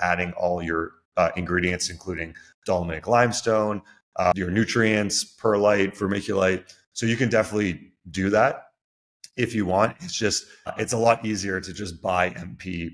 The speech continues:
because the amount of pretty much time it's gonna take to mix all these ingredients together without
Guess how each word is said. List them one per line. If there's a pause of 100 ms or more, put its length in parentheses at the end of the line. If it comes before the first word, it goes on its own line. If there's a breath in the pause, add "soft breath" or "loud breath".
because
the
amount
of (640)
pretty
much
time
it's
gonna
take (260 loud breath)
to
mix
all
these
ingredients
together
without